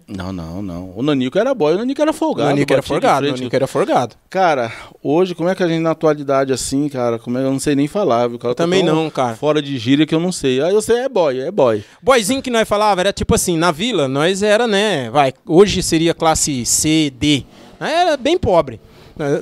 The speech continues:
Speaker 2: Teve um tempo na vila que não tinha água, né?
Speaker 1: Meu
Speaker 2: Você lembra?
Speaker 1: Deus.
Speaker 2: Não tinha luz. Tinha que buscar água na mina lá pra baixo da casa do Coruja.
Speaker 1: E a lenha?
Speaker 2: Não é?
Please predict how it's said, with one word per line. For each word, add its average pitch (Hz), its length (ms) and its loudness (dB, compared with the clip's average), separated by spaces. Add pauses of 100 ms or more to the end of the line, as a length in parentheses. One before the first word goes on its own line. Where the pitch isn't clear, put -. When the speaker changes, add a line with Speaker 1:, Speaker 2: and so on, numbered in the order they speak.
(200)
Speaker 2:
Teve 160 180 2
um - 20 -6
tempo 175 180 0
na 175 100 2
vila 170 160 -2
que 269 80 0
não 359 80 0
tinha 381 160 -4
água, 214 280 0
né? 165 140 -6 (100)
Speaker 1:
Meu 151 160 -6
Speaker 2:
Você 185 120 -2
lembra? 190 200 2
Speaker 1:
Deus. 165 60 -2
Speaker 2:
Não 170 60 -4
tinha 196 180 -2
luz. 185 480 0 (220)
Tinha 190 140 4
que 196 80 -2
buscar 196 260 -4
água 196 200 0
na 202 120 0
mina 196 240 0
lá 190 120 4
pra 190 140 -2
baixo 196 140 2
da 190 80 0
casa 185 200 -2
do 180 120 -2
Coruja. 202 440 0 (120)
Speaker 1:
E 143 100 -2
a 233 60 0
lenha? 277 180 0
Speaker 2:
Não 196 140 0
é? 180 160 0